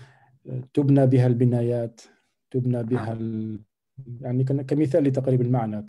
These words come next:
Speaker 1: لما تأخذ ب-، باخرة أو زورق صنع في الصين وآخر صنع في،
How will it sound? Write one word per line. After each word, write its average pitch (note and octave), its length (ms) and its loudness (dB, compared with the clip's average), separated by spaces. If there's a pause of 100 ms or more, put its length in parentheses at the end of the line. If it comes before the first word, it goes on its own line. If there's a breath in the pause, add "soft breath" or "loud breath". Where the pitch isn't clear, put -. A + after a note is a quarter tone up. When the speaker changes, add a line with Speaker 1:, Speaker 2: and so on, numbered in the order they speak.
Speaker 1:
لما A#2 200 -10
تأخذ B2+ 340 -6
ب-، C3+ 320 -2
باخرة C#3 380 0
أو B2 200 -2
زورق C#3 640 -2
صنع B2+ 400 -4
في B2+ 140 -14
الصين D3+ 440 -6
وآخر C3 520 -4
صنع A2+ 400 -10
في، A2+ 460 -12